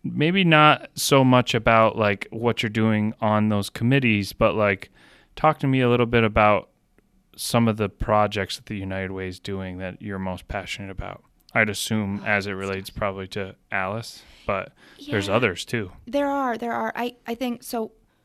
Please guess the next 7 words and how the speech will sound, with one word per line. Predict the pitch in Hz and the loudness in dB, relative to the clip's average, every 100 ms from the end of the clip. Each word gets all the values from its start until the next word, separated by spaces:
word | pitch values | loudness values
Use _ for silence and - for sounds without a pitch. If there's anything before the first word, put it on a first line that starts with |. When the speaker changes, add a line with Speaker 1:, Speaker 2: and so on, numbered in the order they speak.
| _ _ _ | _ _ _
Speaker 2:
Number | 247 254 254 254 | -6 -4 -4 -6
one, | 226 226 247 269 262 269 _ _ _ _ _ _ _ _ | -6 -6 -4 -2 -4 -6 _ _ _ _ _ _ _ _
Alice, | 196 185 185 190 180 - - _ _ _ - - | -12 -10 -10 -12 -14 -20 -20 _ _ _ -20 -12
hands | 214 226 185 | -6 -4 -6
down, | - - - 180 _ _ | -8 -10 -10 -14 _ _
right? | 196 190 - | -8 -8 -8
I, | 196 | -10